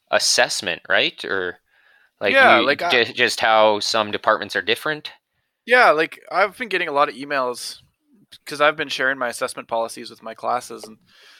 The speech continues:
Speaker 2: I've been getting a lot of emails about, "Well, is this the same for every class across the school?"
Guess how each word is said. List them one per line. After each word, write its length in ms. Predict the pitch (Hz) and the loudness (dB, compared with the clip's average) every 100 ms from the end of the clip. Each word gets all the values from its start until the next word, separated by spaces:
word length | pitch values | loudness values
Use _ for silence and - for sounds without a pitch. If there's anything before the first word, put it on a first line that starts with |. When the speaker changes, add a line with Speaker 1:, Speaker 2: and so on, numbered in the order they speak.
| _ _ | _ _
Speaker 2:
I've 100 | - 131 | -10 -10
been 80 | |
getting 320 | 131 160 165 151 | -4 -4 -4 -4
a 100 | 117 | -4
lot 320 | 117 123 131 | 4 6 6
of 380 | 123 113 - - _ | 4 0 -8 -20 _
emails 500 | 139 147 117 110 110 | -10 -4 -4 -4 -10
about, 580 | 107 113 110 - - - _ _ _ _ | -10 -8 -6 -10 -16 -18 _ _ _ _
"Well, 220 | 131 131 | 2 4
is 100 | 127 | 2
this 160 | 127 123 | -2 -8
the 80 | 143 | -8
same 260 | 131 127 | -4 -4
for 180 | 123 120 | -4 -8
every 320 | - 123 131 120 | -4 -4 -4 -8
class 580 | - 110 104 - - - | -2 -2 -2 -10 -18 -20
across 360 | - 117 113 - | -8 -4 -4 -6
the 120 | 110 | -16
school?" 460 | - 139 120 - | -14 -12 -12 -14